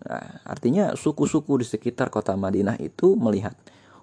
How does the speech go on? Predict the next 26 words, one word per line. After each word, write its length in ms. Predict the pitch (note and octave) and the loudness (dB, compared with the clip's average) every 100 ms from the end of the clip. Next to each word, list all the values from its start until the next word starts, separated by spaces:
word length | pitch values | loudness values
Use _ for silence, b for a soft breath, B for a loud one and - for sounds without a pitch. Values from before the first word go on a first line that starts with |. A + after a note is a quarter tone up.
| - | -2
"Wah, 80 | A2+ | 0
ini 160 | G3+ | 2
ada 80 | D#3+ | 2
kemajuan 560 | A#2+ A2 G#2+ F#2+ A#2 C#3 | 4 4 4 4 2 2
dan 80 | - | 0
ini 320 | F#2+ C#3 E3+ | 0 0 0
mengancam 800 | A#2+ A#2 G#2+ F#2+ F#2 - F#3 B2+ | 2 2 2 0 -2 -2 -2 0
kedudukan 480 | F#2+ G2 F#2+ F#2 F2 | 2 2 2 -2 -2
mereka." 480 | - G#2+ - - - - _ _ b b b b b - | -2 -4 -6 -8 -10 -20 _ _ b b b b b -8
Apalagi 320 | B2 G#2 B2+ | 0 4 4
mereka 320 | F3+ E3 F3+ | 2 0 0
tahu, 320 | F3+ F3 D3 - B B _ _ - - | 0 0 0 -4 B B _ _ -20 -2
eh, 400 | A2+ G#2 - - - _ | 2 2 0 -6 -10 _
kemajuan 560 | - D#3+ D#3 B2+ G3+ F3+ | -2 0 2 4 4 4
yang 160 | C#3+ - | 2 0
ada 400 | E3 D3 A#2+ - | 0 2 2 0
di 100 | A2 B2 | -4 -2
kota 240 | D3+ C3+ | 0 2
Madinah 340 | B2 A2 G#2 - | 4 4 2 0
ini 160 | E2 D#3 | -2 0
bukan 260 | G#3 - A2 | 0 0 2
kemajuan 540 | A#2 G2+ G2+ D3 D3+ | 4 4 2 0 0
yang 80 | A#2 | -2
sifatnya 640 | A2+ - G2 A#2+ C#3+ D3 B B B B | -2 -2 -4 -2 -2 -4 B B B B
didapatkan 640 | G#2 G2 - - - C#3 | 0 0 0 -2 0 2
dari 480 | A2 F#2 A2 C3+ | 4 4 4 4